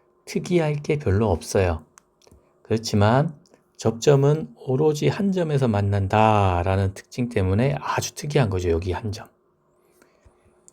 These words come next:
그래서 그러면 원에다가 접점을 어떻게 구하는지를 삼촌이 두 가지로 설명을 해볼 거예요. 자, 잘 보시기 바래요.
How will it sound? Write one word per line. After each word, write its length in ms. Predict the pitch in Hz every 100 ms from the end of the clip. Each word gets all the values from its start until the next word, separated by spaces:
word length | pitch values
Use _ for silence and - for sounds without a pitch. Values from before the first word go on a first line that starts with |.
| _ _ -
그래서 480 | 117 107 147 156 156 _ _ _ _
그러면 420 | 156 160 147 - - _ _ _ _ _ _ _ _
원에다가 1000 | 113 139 151 139 104 101 107 120 104 85 _ _ _ _ _ _
접점을 880 | - 104 - 139 135 135 143 165 - _ _ _ _ 90
어떻게 460 | 92 135 135 147
구하는지를 580 | 135 110 104 95 92 104
삼촌이 560 | - 113 - 101 110 113
두 220 | - 95
가지로 400 | 120 - 143 127
설명을 360 | 107 95 95 101
해볼 240 | 101 110
거예요. 720 | - 90 85 85 98 170 - - _ _ _
자, 300 | - 92 92
잘 220 | - 92
보시기 360 | 95 101 120 104
바래요. 720 | 95 92 90 87 95 160